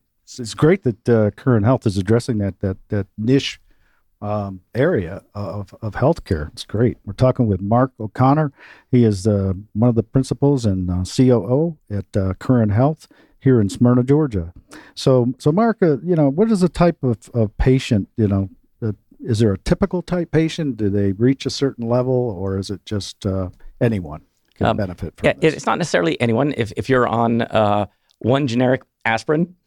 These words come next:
Speaker 2: you know, we're not the patient f-, for
Speaker 1: Yeah.
Speaker 2: you. Good. You're not, that's a great thing. You're not sick. We, we, we, again, manage those patients that really have challenges.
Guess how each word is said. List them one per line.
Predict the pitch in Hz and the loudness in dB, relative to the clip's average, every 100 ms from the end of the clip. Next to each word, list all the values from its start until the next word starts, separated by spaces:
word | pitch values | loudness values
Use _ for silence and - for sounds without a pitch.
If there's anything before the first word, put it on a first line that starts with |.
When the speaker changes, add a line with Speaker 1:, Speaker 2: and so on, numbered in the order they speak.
| _ _ - | _ _ -2
Speaker 2:
you | 117 | 2
know, | 120 113 | 2 2
we're | 143 | 0
not | 123 | 0
the | 135 | -2
patient | 110 110 113 - - _ _ - | -2 -2 -4 -12 -20 _ _ -14
f-, | 170 | -2
for | 147 | 2
Speaker 1:
Yeah. | 135 | 2
Speaker 2:
you. | |
Good. | 107 - 170 | 2 0 2
You're | 120 | 0
not, | 120 - | 0 -2
that's | 120 - | -4 -4
a | 110 | -2
great | 135 139 | 0 0
thing. | 131 | 0
You're | 107 | 0
not | 107 104 | 0 -2
sick. | - 80 - | -4 -6 -2
We, | 143 - | -4 0
we, | 139 131 | -2 -2
we, | - 120 - | -4 -4 -4
again, | 107 107 98 | -4 -2 0
manage | 98 104 92 | 2 0 0
those | 90 | -2
patients | - 92 92 | -4 -4 -2
that | 110 | -4
really | 110 110 110 98 | 0 0 2 0
have | 82 85 87 - _ | -2 -4 -6 -14 _
challenges. | - 104 85 78 - | -10 -6 -6 -6 -10